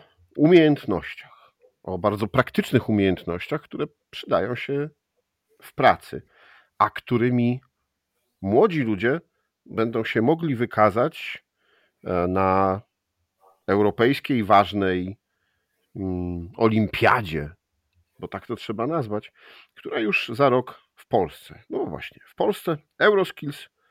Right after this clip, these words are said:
dwa tysiące dwadzieścia trzy w przyszłym roku, we wrześniu w Gdańsku. A dzisiaj porozmawiam z Krzysztofem Studzińskim, uczestnikiem Euroskills dwa tysiące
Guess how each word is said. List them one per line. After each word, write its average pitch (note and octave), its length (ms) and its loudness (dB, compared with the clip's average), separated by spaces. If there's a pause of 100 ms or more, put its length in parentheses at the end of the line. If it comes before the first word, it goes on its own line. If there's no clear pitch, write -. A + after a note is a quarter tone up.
(380)
dwa C3+ 140 -4
tysiące C#3 420 -2
dwadzieścia A2+ 480 -2
trzy C3 340 -4 (280)
w - 80 -20
przyszłym C3+ 480 0
roku, - 420 -4 (360)
we G#2+ 120 -2
wrześniu A2 400 -4
w F2+ 40 -8
Gdańsku. F#2 480 -2 (680)
A F#2+ 120 -4
dzisiaj D#3+ 280 -2
porozmawiam C#3 640 0
z - 100 -20
Krzysztofem A2+ 420 -6
Studzińskim, G#2+ 580 -6 (460)
uczestnikiem C#3+ 600 -2
Euroskills C3 520 0
dwa A#2+ 140 2
tysiące A#2+ 520 -4